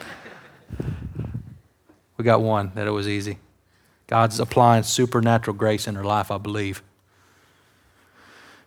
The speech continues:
Right? But we just gotta release God to be God. Let's look at Isaiah fifty-five in closing.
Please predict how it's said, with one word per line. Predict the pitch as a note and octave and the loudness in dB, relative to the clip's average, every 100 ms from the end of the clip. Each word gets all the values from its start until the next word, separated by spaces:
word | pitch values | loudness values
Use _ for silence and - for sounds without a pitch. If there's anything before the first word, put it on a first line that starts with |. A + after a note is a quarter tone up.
| _ | _
Right? | B2+ A#2 A#2 - _ _ _ _ _ _ _ _ - - - _ | -2 -2 -4 -18 _ _ _ _ _ _ _ _ -18 -18 -18 _
But | A#2 | 0
we | A2 | 2
just | A2 - | 2 6
gotta | B2 | 6
release | A2+ A#2+ - | 8 6 4
God | A2+ A2 | 4 4
to | G#2 | 4
be | A2 | 0
God. | G2+ F2+ F2+ - _ _ _ _ _ _ _ _ _ _ _ - | 0 -2 -4 -14 _ _ _ _ _ _ _ _ _ _ _ 0
Let's | C3+ F#3+ | 2 6
look | F3+ | 8
at | E3 | 10
Isaiah | C3+ B2 A2+ C#3 C3 | 10 10 10 10 10
fifty-five | - C#3 B2 - B2 B2 | 8 4 4 6 8 8
in | A2+ | 6
closing. | - A#2 A2 A2 | 4 4 4 2